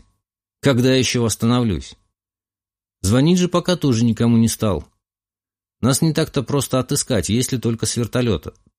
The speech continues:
Ну кто бы его послал? А даже если отдадут такой приказ, то времени пройдёт много. А как же мои трофеи?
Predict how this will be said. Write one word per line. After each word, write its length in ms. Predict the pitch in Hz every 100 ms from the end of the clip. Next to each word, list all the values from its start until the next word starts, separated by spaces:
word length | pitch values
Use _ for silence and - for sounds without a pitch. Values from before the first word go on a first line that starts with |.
| _ -
Ну 160 | 127
кто 260 | 143 - 151
бы 140 | 147
его 280 | 139 120 117
послал? 540 | 110 123 - 147 78 - _ _ _ _ _ _ _ _ _ _ _ -
А 100 | 107
даже 280 | 151 120
если 320 | 131 139 - 131
отдадут 480 | 127 120 127 180
такой 280 | - 131 127
приказ, 520 | 101 107 104 82 - _ _
то 140 | - 104
времени 340 | 113 131 147
пройдёт 420 | 127 127 117 117
много. 480 | 127 127 87 67 71 _ _ _ _
А 120 | -
как 180 | 110 139
же 120 | 107
мои 180 | 107 101
трофеи? 640 | - 98 90 98 95 104